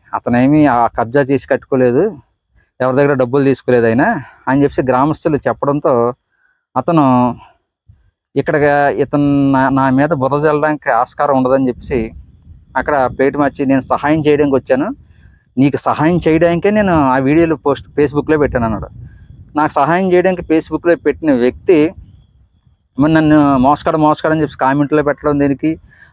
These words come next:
ఆ తర్వాత ఏమో వీడియోలో లైవ్లో పెట్టడం దేనికి, ఇది అయిపోయింది. అసలు ఈ వరప్రసాద్ నా మీద ఎందుకు ఇలా ప్రచారాలు చేస్తున్నాడు అన్నది నేను,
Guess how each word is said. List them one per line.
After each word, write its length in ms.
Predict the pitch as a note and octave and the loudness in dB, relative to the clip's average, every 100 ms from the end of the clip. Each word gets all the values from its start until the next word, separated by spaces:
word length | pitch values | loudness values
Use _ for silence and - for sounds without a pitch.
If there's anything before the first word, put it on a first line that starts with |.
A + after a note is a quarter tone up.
| - | -2
ఆ 260 | C#3 C3+ C3 | 0 2 0
తర్వాత 220 | C#3 C#3 | 0 0
ఏమో 160 | C#3+ D#3+ | 0 0
వీడియోలో 420 | C#3 C#3+ D3 D3 | 2 2 2 2
లైవ్లో 400 | C#3 C3+ C#3+ C#3+ | 2 2 2 0
పెట్టడం 360 | C#3 B2+ C3+ C3+ | -2 -4 -4 -2
దేనికి, 360 | C3+ B2 C3 - - - - - - - _ - _ A2+ | -4 -4 -8 -10 -18 -18 -16 -16 -18 -20 _ -20 _ 0
ఇది 80 | |
అయిపోయింది. 460 | B2+ C3+ B2+ G2+ F2+ - - - - - | 0 2 0 -2 -6 -12 -20 -20 -14 -8
అసలు 480 | B2 G#3+ G3+ E3 E3+ | -2 0 2 4 2
ఈ 140 | D#3+ | 0
వరప్రసాద్ 960 | A#2+ A#2+ C#3 - D#3 F3+ F3 E3 C#3 D3 - - - - - - | 0 0 -2 -2 -2 0 -2 0 -2 -4 -12 -20 -20 -20 -12 -2
నా 160 | C3+ F3 | 0 2
మీద 200 | G#3+ A3+ | 2 2
ఎందుకు 220 | G#3 G3+ | 2 0
ఇలా 100 | F#3+ | 0
ప్రచారాలు 420 | F3 E3 E3+ E3+ | 0 0 0 2
చేస్తున్నాడు 440 | D#3 - C#3+ C3+ - _ _ _ _ _ _ _ _ - - | 0 0 -2 -2 -4 _ _ _ _ _ _ _ _ -14 -4
అన్నది 440 | C3 D3 C3+ B2+ | -2 2 2 4
నేను, 440 | B2+ C3 A#2+ A2+ | 2 2 0 -2